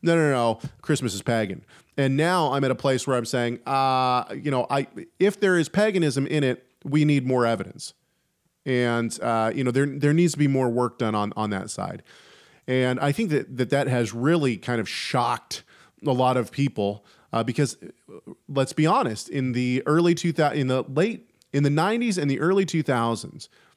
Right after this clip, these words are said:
this is how a lot of the Hebrew roots and even the Messianic movement was built, was by looking at,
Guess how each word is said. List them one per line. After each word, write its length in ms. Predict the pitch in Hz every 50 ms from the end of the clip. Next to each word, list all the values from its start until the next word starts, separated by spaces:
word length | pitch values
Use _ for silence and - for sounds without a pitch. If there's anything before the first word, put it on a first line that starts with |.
| _ _ _ -
this 420 | 139 120 113 117 165 190 226 - 262
is 140 | 226 170
how 340 | - 165 151 143 143 131 127 -
a 40 | 139
lot 440 | 123 123 117 120 123 131 151 175 -
of 160 | 135 135 113
the 80 | 131 120
Hebrew 340 | - - 160 160 - 139 135
roots 460 | 110 110 120 117 117 117 - - - -
and 440 | 135 123 120 117 117 117 117 - -
even 240 | 160 170 170 156 135
the 60 | 120
Messianic 600 | 123 127 135 147 139 - 151 139 139 135 131 -
movement 360 | 123 131 131 123 123 123 -
was 320 | 135 123 143 160 160 131
built, 540 | 127 110 120 151 214 226 104 - - - - _ - - - - - -
was 260 | 151 160 160 131 120
by 240 | 117 147 147 151 151
looking 480 | 143 143 180 202 - 226 208 190 -
at, 420 | - 143 135 135 135 - - -